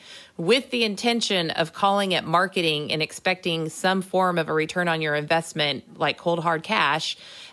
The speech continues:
and you're, you're doing that, they don't bat an eyelash to, to do, like, a two hundred fifty dollar, five hundred dollar sponsorship. But the minute that you say, "What if you put that two hundred fifty dollars or five hundred dollars into Facebook ads where you can actually pick the people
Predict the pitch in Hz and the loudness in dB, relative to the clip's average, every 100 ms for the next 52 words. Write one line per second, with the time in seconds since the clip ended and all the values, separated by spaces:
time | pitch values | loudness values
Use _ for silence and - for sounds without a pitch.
0 | - 175 170 170 160 - 165 175 240 240 | -2 0 2 2 0 -2 -2 2 2 2
1 | 180 160 - 175 175 175 - - 170 185 | 2 2 0 0 2 2 -2 -2 0 2
2 | 190 254 254 170 170 - - 170 - - | 2 2 2 2 0 -2 -2 -2 -2 -4
3 | 170 175 165 160 160 208 185 175 175 175 | 0 2 2 2 0 0 0 -2 -2 2
4 | 165 160 180 175 170 165 160 151 147 214 | 2 2 2 2 2 2 2 2 0 2
5 | 240 185 170 165 147 - - - - 170 | 2 0 0 0 0 -4 -18 -12 -4 0
6 | 180 190 240 240 170 185 185 185 170 165 | 2 4 2 0 -2 -2 0 2 4 2
7 | 165 190 233 269 240 - 208 175 - 196 | 2 2 2 0 -4 -2 0 0 0 -2
8 | 180 185 170 175 165 160 156 160 180 165 | 0 -2 -2 2 4 4 2 0 2 2
9 | 165 156 160 151 151 160 - 175 151 - | 0 2 4 4 2 0 -2 -2 -4 -8
10 | - 233 285 - 185 - 151 147 151 170 | 0 0 0 0 0 2 4 4 2 -2
11 | 175 175 170 165 - 165 147 - 254 262 | -2 0 0 0 0 -4 -4 0 0 0
12 | 311 - 330 339 160 143 180 | -4 0 0 2 2 4 0